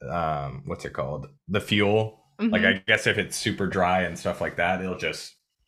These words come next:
Speaker 1: wreck through.
Speaker 2: Yes.
Speaker 1: And w-, what they were talking about was wildland firefighters were told to drop their gear and they wouldn't drop their gear.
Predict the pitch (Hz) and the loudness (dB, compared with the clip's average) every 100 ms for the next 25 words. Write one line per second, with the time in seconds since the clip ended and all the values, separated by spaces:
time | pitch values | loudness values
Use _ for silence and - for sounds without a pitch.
0 | _ _ _ _ 107 98 101 95 - 101 | _ _ _ _ -6 2 4 4 0 -2
1 | 98 90 76 - _ _ 220 196 165 - | 0 0 -2 -10 _ _ 0 0 0 -8
2 | - _ - 113 104 95 - _ _ _ | -18 _ 2 4 4 0 -6 _ _ _
3 | 113 107 - - 117 113 110 90 98 107 | -10 -10 -12 -2 2 4 4 4 4 2
4 | 107 95 85 85 - 87 87 82 78 - | 4 2 4 2 2 -2 -4 -4 -8 -4
5 | 95 95 92 87 82 90 90 90 87 82 | 2 4 2 -2 2 4 4 2 2 2
6 | 82 78 80 - - _ _ _ _ _ | 0 -2 -4 -10 -20 _ _ _ _ _
7 | 104 95 - 104 101 92 87 95 87 - | -2 -2 2 2 2 0 -2 2 2 2
8 | 85 80 98 107 95 80 90 92 85 92 | 0 0 0 2 2 0 0 0 0 0
9 | 90 - 95 80 - 78 78 92 92 78 | -2 0 0 0 0 -4 -4 -2 -2 -2
10 | 76 78 | -6 -12